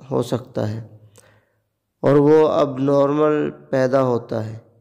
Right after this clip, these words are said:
यानी वो माजूर होगा या किसी बीमारी में मुब्तला होगा। तो लोग इस डर से हाथ से ही अपनी ख्वाहिश पूरी, ख्वाहिश को पूरा कर लेते हैं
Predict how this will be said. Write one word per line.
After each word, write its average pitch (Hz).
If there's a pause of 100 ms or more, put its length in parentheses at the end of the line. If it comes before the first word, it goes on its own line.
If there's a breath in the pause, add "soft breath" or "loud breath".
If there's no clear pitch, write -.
(100)
यानी 131
वो 147
माजूर 131
होगा 143
या 151
किसी 143
बीमारी 117
में 127
मुब्तला 123
होगा। 104 (760 soft breath)
तो 139
लोग 147
इस 156
डर 131
से 139 (920 soft breath)
हाथ 139
से 156
ही 156
अपनी 151
ख्वाहिश 143 (120)
पूरी, 143 (600 soft breath)
ख्वाहिश 139
को 160
पूरा 131
कर 123
लेते 107
हैं 107